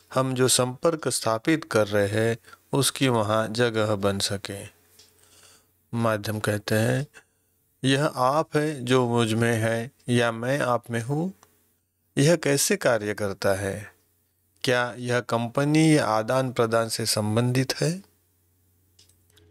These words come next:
यह तुमने जो कुछ कहा है, उससे कहीं अधिक सूक्ष्म है।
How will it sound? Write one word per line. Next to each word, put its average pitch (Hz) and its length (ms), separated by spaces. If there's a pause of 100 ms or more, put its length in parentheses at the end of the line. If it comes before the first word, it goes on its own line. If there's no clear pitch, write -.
(760)
यह 127 260
तुमने 120 600
जो 120 340
कुछ 165 340
कहा 104 340
है, 98 260 (560)
उससे 143 340
कहीं 135 420
अधिक 120 360 (120)
सूक्ष्म - 440
है। 95 320